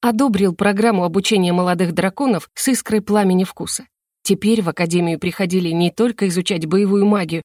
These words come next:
но и искусство кулинарии. А Джао Ю? Джао Ю перестал быть ледяным ректором. Он все еще был строгим, требовательным и серьезным,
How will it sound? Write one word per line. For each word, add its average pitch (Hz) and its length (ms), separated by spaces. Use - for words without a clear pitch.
но 262 200
и 247 280
искусство 202 480
кулинарии. 202 720
А 220 100
Джао 226 320
Ю? 233 320
Джао 214 240
Ю 220 180
перестал 190 440
быть 202 380
ледяным 175 560
ректором. 170 540
Он 247 120
все 359 200
еще 247 180
был 180 220
строгим, 180 540
требовательным 185 760
и - 120
серьезным, 160 680